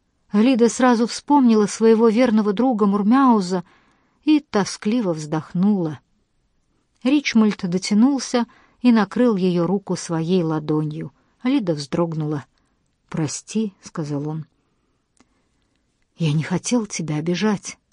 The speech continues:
«Рич, Мурмяус остался там», всхлипнула она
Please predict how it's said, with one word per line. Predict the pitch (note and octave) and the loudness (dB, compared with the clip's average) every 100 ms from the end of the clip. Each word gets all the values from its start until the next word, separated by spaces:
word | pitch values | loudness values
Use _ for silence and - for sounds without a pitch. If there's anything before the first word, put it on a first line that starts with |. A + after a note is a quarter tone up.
| _ _ _ _ _ _ _ _ _ | _ _ _ _ _ _ _ _ _
«Рич, | G3 B3 F#3 - - - _ _ _ _ _ _ | 0 2 2 -2 -12 -12 _ _ _ _ _ _
Мурмяус | D#3+ F3 E3 F#3+ G#3+ F#3 - | -2 0 0 2 2 0 -4
остался | E3 - A3 G3+ F3+ | -6 -2 -4 -4 -10
там», | - G3+ G#3 G3 - _ _ _ _ | -8 -2 -2 -2 -8 _ _ _ _
всхлипнула | - - G3 F#3+ F3+ F3 | -16 -4 -2 0 0 -2
она | F3 F#3+ A#3 | 0 2 2